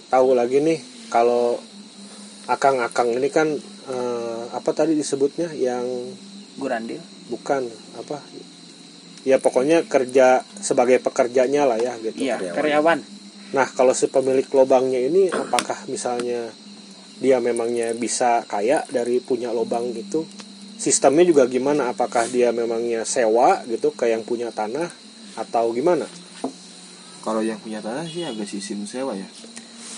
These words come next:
Speaker 2: Kalau untuk tanah yang,
Speaker 4: Di
Speaker 2: eh,
Speaker 4: Gombong.
Speaker 2: pribadi kayak di Gombong tuh,
Speaker 1: Dia
Speaker 2: ya,
Speaker 1: sewa ke
Speaker 2: persentase.
Speaker 1: yang punya
Speaker 2: Persentase.
Speaker 1: tanah. Persentase.
Speaker 2: Iya.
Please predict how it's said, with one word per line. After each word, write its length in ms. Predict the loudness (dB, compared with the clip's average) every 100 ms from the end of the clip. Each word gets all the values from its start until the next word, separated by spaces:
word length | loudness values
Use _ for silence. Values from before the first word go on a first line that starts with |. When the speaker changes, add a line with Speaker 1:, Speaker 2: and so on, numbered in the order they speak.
| -12
Speaker 2:
Kalau 240 | -4 -2 -2
untuk 180 | -4 -12 -10
tanah 400 | -8 -6 -8 -8
yang, 260 | -6 -6 -6 -8 -10 -14 -18 -18 -14 -12 -12 -12 -8
Speaker 4:
Di 100 | -6
Speaker 2:
eh, 60 |
Speaker 4:
Gombong. 180 | -2 -2
Speaker 2:
pribadi 460 | -2 0 0 0 -4
kayak 240 | -6 -8 -8
di 60 | -6
Gombong 420 | -8 -6 -6 -6 -6
tuh, 140 | -10 -12 -14 -16 -16 -20 -20 -20 -20 -20 0
Speaker 1:
Dia 160 | 2
Speaker 2:
ya, 20 |
Speaker 1:
sewa 380 | 2 -2 0 0
ke 140 | 0 2
Speaker 2:
persentase. 340 | 6 6 4
Speaker 1:
yang 160 | 0 -4 -4
punya 340 | -4 -4 -4 -6
Speaker 2:
Persentase. 480 | -6 -8 -2 -2 -2
Speaker 1:
tanah. 120 | -4 -10 -16 -12 -12 -8
Persentase. 640 | -6 -4 -2 -2 -2 -2
Speaker 2:
Iya. 200 | -6 -6